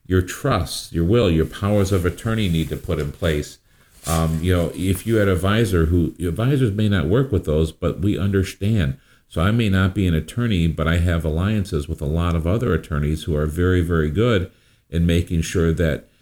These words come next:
not only is your financial health in order, but your legal affairs are in order. You wanna make sure that if anything happens, you're protected from that. Um, you wanna have that holistic relationship, and that's what we provide as a financial advisor, as a fiduciary. We have that holistic relationship.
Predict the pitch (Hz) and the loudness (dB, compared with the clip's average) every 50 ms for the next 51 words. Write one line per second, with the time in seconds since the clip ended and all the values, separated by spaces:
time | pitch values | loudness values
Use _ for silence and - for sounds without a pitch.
0 | _ _ _ - 82 95 95 101 101 98 95 92 90 87 87 - 95 90 85 - | _ _ _ -4 -2 0 2 2 2 2 2 2 2 2 2 0 0 -2 -2 0
1 | 85 80 82 92 117 143 135 - 117 90 76 82 73 71 69 - 80 69 71 76 | 0 0 2 2 2 0 0 2 0 0 2 2 0 0 -2 -2 -2 0 0 2
2 | 80 82 82 82 98 101 - - 117 113 113 135 147 139 139 98 78 73 - - | 2 2 2 0 0 -2 -2 0 -2 0 2 2 2 2 2 2 0 0 0 0
3 | 80 73 69 69 71 - 71 73 71 71 73 73 73 71 67 - 52 - - _ | -2 0 0 0 0 0 0 0 0 2 2 0 0 0 0 -2 -4 -8 -10 _
4 | _ _ _ _ _ _ - 87 85 90 90 92 92 90 87 90 - - 107 98 | _ _ _ _ _ _ -4 0 0 2 2 2 2 2 0 0 -2 0 0 2
5 | 90 85 78 80 - 87 82 92 - - 71 76 92 110 120 - - 92 82 82 | 2 2 2 0 0 0 0 0 0 -2 -2 -2 -2 0 -2 -2 -2 -2 -2 0
6 | 87 90 82 - - 92 92 - 127 131 131 - 80 69 - - 73 69 69 73 | 0 0 -2 -2 -4 -6 -4 -2 -4 -2 -2 -2 -4 -4 -4 -4 -4 -2 0 0
7 | 71 65 - - _ _ _ _ _ _ _ _ _ _ _ - 82 82 80 76 | 0 -2 -4 -6 _ _ _ _ _ _ _ _ _ _ _ -2 0 0 0 2
8 | 90 92 92 104 110 110 110 92 98 110 104 98 95 85 85 80 - 104 104 101 | 2 2 2 2 2 2 2 2 2 0 0 0 -2 -2 -2 -4 -2 -2 0 2
9 | 92 87 92 90 90 - - 80 76 - - 80 73 71 71 73 - - 69 65 | 2 2 2 2 0 -2 -6 -8 -8 -6 -4 -2 0 0 0 0 -2 -4 -8 -8
10 | - 67 65 - 76 78 80 80 - - 71 67 78 76 - - 76 69 69 73 | -6 -8 -6 -4 -2 0 0 0 0 -2 -2 -2 -2 -2 -2 -2 -4 -4 -2 -2
11 | 73 73 71 73 69 65 69 - - 76 71 76 76 71 - 78 67 69 67 76 | 0 0 0 0 -2 -4 -6 -8 -6 -4 -4 -2 -4 -4 -4 -4 -4 -2 -2 -2
12 | 73 73 73 71 73 71 69 71 69 - 71 71 82 80 80 - - 71 71 73 | -2 -2 -2 -2 -2 -2 -4 -4 -6 -6 -2 0 0 0 0 0 -2 -4 -2 -2
13 | 71 71 71 73 78 73 73 71 69 73 78 78 78 80 - - - - - 76 | -2 -2 -2 -2 -2 -2 -2 -4 -4 -4 -4 -2 -2 -4 -4 -8 -12 -8 -4 -2
14 | 71 76 82 82 - 82 80 - - 85 80 - - | 0 0 0 -2 -2 -4 -6 -4 -2 -4 -4 -4 -8